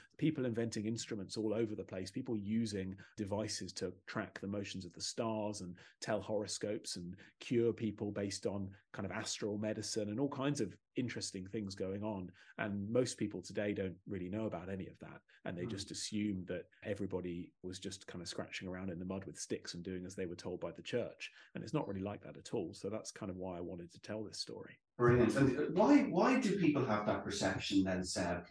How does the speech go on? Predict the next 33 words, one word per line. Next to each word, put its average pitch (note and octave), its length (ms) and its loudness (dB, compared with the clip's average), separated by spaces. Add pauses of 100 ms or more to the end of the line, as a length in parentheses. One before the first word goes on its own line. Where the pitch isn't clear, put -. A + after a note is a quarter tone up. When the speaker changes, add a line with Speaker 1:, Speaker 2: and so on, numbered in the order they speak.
(160)
Speaker 2:
of, F#2+ 200 -2 (160)
of F2 280 -4 (260)
the F2+ 320 0
aptly - 560 0
or - 300 -4 (600)
inaptly F#2+ 520 0
named F#2 380 2 (160)
Dark F#2+ 440 4 (100)
Ages? G2 520 2
Why, - 300 4 (280)
why A#3+ 220 8
do A3 100 6
we G3+ 60 4
have - 160 10
these C#3 200 6
perception, A2 540 4
these, G2+ 240 2
these G#2+ 240 2
people, G2 260 4
as F#2+ 140 4
you - 60 -4
so G#2 240 2
well G2 440 2
put A2 180 2
it, - 140 0 (500)
scratching - 480 4
around - 260 6 (120)
<laughs> - 260 -18
in C3 180 8
the C3+ 160 8
mud C3 340 12
with A2+ 180 6
sticks? - 680 6